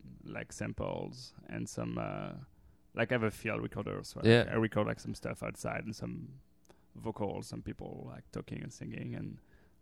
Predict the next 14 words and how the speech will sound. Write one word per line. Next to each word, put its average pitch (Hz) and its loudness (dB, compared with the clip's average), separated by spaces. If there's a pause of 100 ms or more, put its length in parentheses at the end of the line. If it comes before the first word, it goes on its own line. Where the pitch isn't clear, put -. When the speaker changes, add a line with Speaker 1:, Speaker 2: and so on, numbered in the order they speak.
Speaker 1:
it's, - -8 (140)
everything 113 0
is 104 -4
blended 110 -4
together 110 -4
and - -4
mixed 117 -8
together, 113 -2 (220)
and, - -4
um, 117 -6 (520)
yeah, 147 2 (120)
it's 139 -4
like, 147 6
uh, 110 6